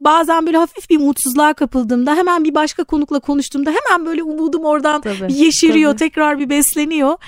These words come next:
Speaker 1: Diyorum ki insanlar ne güzel şeyler yapıyorlar. İyi ki bizim gibi insanlar var. Kendime de
Speaker 2: Tabii, ö-, kesinlikle iyi ki,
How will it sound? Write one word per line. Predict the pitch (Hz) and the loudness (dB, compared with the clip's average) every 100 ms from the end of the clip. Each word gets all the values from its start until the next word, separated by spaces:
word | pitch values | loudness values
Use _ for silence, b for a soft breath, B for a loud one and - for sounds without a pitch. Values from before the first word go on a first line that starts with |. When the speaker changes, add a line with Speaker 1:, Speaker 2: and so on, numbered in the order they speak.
| B B - | B B -6
Speaker 1:
Diyorum | 302 403 | -4 -4
ki | - | -4
insanlar | 254 277 302 302 294 | -4 0 0 0 0
ne | 285 | -2
güzel | 285 294 262 | 0 2 2
şeyler | - 220 202 | 0 -2 0
yapıyorlar. | 190 185 - 190 240 370 B B B B | -2 -2 -2 0 0 -2 B B B B
İyi | 254 254 | -6 -4
ki | - | -4
bizim | 233 220 196 | -4 -4 -4
gibi | 170 | -4
insanlar | 226 180 185 170 185 247 | -4 -4 -4 -4 -2 0
var. | 220 202 202 - | 2 2 0 0
Kendime | 208 208 220 233 | -2 -2 -2 0
de | |
Speaker 2:
Tabii, | 415 359 330 349 403 | 0 2 0 -2 -2
ö-, | 269 330 - | 0 -2 0
kesinlikle | 311 - 359 392 349 262 | 0 0 -4 -6 -2 0
iyi | 294 | 2
ki, | 285 330 | 2 -2